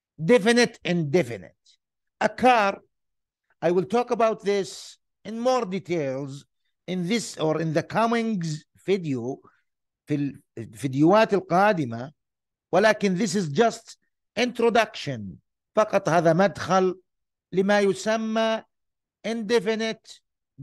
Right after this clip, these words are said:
definite. Indefinite definite.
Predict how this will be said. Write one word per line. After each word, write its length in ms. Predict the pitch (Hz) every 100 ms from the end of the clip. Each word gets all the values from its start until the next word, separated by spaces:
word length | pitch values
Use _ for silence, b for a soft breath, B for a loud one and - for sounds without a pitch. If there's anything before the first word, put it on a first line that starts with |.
| 143
definite. 720 | 196 135 123 82 50 _ _ _ _ _ _ _ _
Indefinite 1040 | 196 220 202 233 185 220 214 220 220 - - _ _ _ _ - 147
definite. 800 | 202 147 127 95 - _ -